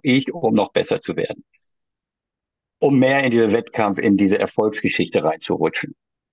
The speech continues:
Ich glaube, das Wichtige ist, dass man sich bewusst macht, was bin ich, was kann ich? Ich werde immer im grün-gelben Bereich arbeiten, aber wo kann ich mich noch weiterentwickeln?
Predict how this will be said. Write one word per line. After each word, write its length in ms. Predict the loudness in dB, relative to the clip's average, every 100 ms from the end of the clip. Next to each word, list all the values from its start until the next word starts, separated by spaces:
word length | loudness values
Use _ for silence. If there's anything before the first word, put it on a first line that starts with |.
| _ _ _ _ _ _ -6
Ich 120 | -2
glaube, 240 | 0 2
das 100 | 2
Wichtige 340 | 0 0 0 0
ist, 160 | 0
dass 120 | 0 2
man 120 | 2
sich 160 | 0
bewusst 460 | 0 0 2 -2 -2
macht, 220 | -2 0
was 180 | -4 -4 -2
bin 200 | 2 2
ich, 300 | 2 0 0 -4
was 200 | -4 -6 -10
kann 300 | -4 0 0
ich? 280 | 0 -2 -4 _ _
Ich 220 | -4 -2 0
werde 280 | 2 2
immer 300 | 2 0 0
im 140 | 0 0
grün-gelben 540 | 2 2 4 2 2
Bereich 380 | 2 0 -2 -2
arbeiten, 480 | 0 0 -2 -4 _ _ _ -4
aber 260 | -2 0
wo 160 | 0 0
kann 240 | 0 -2
ich 140 | 0 0
mich 180 | 0
noch 160 | 0 0
weiterentwickeln? 840 | 0 0 0 -2 0 -2 -2 -4